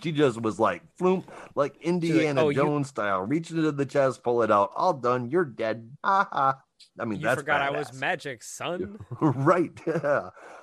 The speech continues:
Speaker 1: Oh, no, no. So, I mean, I'm gonna have to, that was pretty bad, man. That was awesome. So I'm gonna give that number three.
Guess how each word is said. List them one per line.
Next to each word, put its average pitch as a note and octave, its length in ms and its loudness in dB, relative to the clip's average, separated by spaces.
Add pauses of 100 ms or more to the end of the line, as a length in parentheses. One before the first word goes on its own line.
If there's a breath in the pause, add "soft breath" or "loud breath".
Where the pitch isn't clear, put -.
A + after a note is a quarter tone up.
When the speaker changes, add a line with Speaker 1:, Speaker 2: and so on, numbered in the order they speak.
(120 loud breath)
Speaker 1:
Oh, G2+ 220 2
no, F2 420 -2
no. F2 480 0
So, G#2 300 2
I A2 140 2
mean, G#2+ 240 0
I'm A#2+ 100 -2
gonna B2 220 -2
have B2+ 180 -2
to, F#2 120 -8
that A2 200 2
was G#2+ 140 -6
pretty G2 240 -4
bad, C#2+ 380 -8 (100)
man. D2 300 -8
That E2+ 120 -2
was D2+ 100 -4
awesome. B1 440 -8 (100)
So F2 160 -2
I'm G#2 140 0
gonna B2 160 0
give G#2+ 160 2
that G2+ 240 0
number F2+ 180 -4
three. B1 300 -14